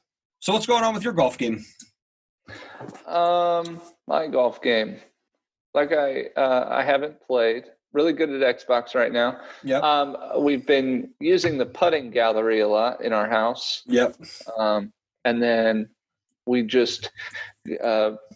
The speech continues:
Speaker 2: put together those chipping boards, kinda like cornhole.
Speaker 1: Yeah.
Speaker 2: Um, so we're gonna start that. And then we have a chipping hole out in the yard.
Speaker 1: Yeah.
Speaker 2: Um, so just a lot of short game stuff and putting. Not
Speaker 1: Yeah.
Speaker 2: we,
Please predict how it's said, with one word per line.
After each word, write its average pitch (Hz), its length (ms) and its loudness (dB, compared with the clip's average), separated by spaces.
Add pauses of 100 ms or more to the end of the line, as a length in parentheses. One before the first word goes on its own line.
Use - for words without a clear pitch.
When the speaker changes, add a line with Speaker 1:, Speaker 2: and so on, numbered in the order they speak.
(120)
Speaker 2:
put 135 160 0
together 127 320 2
those 113 460 0
chipping 117 640 0
boards, 107 720 0 (720)
kinda 123 160 2
like 113 180 0
cornhole. 131 600 0 (340)
Speaker 1:
Yeah. 143 360 2
Speaker 2:
Um, 107 580 0 (260)
so 113 380 2 (140)
we're 131 240 2
gonna 117 440 2
start 120 320 0
that. 123 160 2
And 110 100 -4
then 160 80 -2
we 156 80 0
have 160 120 2
a 127 40 2
chipping 147 400 0
hole 127 440 0
out 107 140 0
in 107 60 -16
the 107 80 -8
yard. 101 420 2 (440)
Speaker 1:
Yeah. 120 320 2
Speaker 2:
Um, 101 340 -2 (280)
so - 160 0
just 180 240 -2
a - 20 -4
lot 147 120 4
of 107 60 0
short 104 300 0
game 107 200 2
stuff 107 380 0
and 101 140 -12
putting. 107 420 0 (560)
Not 131 340 0
Speaker 1:
Yeah. 143 180 2 (100)
Speaker 2:
we, 117 400 2